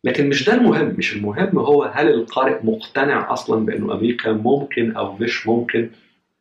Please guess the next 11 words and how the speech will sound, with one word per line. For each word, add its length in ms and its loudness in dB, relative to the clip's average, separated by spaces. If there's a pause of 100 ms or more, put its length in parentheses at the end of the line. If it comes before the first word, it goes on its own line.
أن 260 0
تتدخل 580 -2 (340)
لشيء 400 -2
غير 140 -4
مصالحها. 480 -6 (520)
المهم 580 4
في 80 -2
الأمر 340 -4 (480)
إنه 200 4
في 240 0
دوائر 460 2